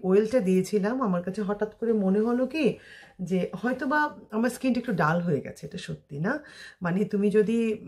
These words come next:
রেগুলার না ঘুমাতে পারো, ঘুমটা তো অনেক ইম্পর্টেন্ট। যদি তুমি ঘুম ঠিকমতো না হয়, এটা তো হান্ড্রেড পার্সেন্ট তোমার স্কিনে এফেক্ট করবে।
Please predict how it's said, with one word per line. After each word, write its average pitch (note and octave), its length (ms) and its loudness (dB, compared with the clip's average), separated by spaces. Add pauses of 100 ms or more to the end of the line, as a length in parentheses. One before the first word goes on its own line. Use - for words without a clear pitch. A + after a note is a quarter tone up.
(140)
রেগুলার A#3 640 4
না E3+ 280 0
ঘুমাতে D#3+ 400 -2 (100)
পারো, - 280 -14 (600)
ঘুমটা A3+ 380 0
তো C4 140 0
অনেক A#3+ 240 2
ইম্পর্টেন্ট। D#3 640 -4
যদি F3+ 180 -2
তুমি G#3+ 240 -2
ঘুম G#3 460 0 (220)
ঠিকমতো G#3+ 400 -2
না F3+ 180 2
হয়, G#3 380 -2 (480)
এটা A3 160 0
তো A#3 140 0
হান্ড্রেড A3+ 480 0 (180)
পার্সেন্ট G3+ 400 -2
তোমার D#3+ 200 -2
স্কিনে D#3 340 -4
এফেক্ট D3+ 320 -6
করবে। - 400 -4